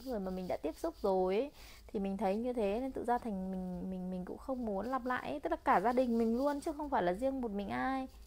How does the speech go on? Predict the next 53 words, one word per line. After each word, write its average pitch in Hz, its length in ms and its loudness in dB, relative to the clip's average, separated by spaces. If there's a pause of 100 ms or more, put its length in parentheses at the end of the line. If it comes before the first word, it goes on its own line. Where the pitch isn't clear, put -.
(880)
Ừ, 226 140 0
ví 226 140 0
dụ 285 100 -2
như 269 100 0
là 262 100 6
chồng 226 180 4
cũ - 200 0
của 302 60 4
mình 214 200 2
nhá. 240 160 2 (1000)
Thì, 190 280 0
à, 180 200 2 (380)
ví - 80 -4
dụ 233 100 0
gia 240 100 6
đình 226 160 2
chồng 208 160 0
cũ 190 240 0
của 254 60 2
mình 202 160 0
thì 196 120 -2
đánh 190 220 4
đập 247 140 2
mình 202 160 -2
rất 247 80 0
là 277 100 0
nhiều. 196 540 -2 (140)
Cái 226 80 -8
thời 220 180 0
mà 185 120 -2
mình 185 180 -2 (100)
sinh 240 200 -2
bạn 226 220 0
Bin 233 260 2
này 190 220 -2 (460)
thì 190 100 -8
mình 185 220 -4
cũng 185 120 -10
không 233 220 -2
được 220 120 0
ở 175 160 2
cữ, 233 480 0
rồi 233 140 0
gia 220 140 2
đình 208 180 -2
nhà 185 100 -2
chồng 185 320 0
thì 175 80 0
cũng 185 220 -6
không 247 180 -2
cho 233 160 -2
cưới 196 320 0
xin, 254 560 0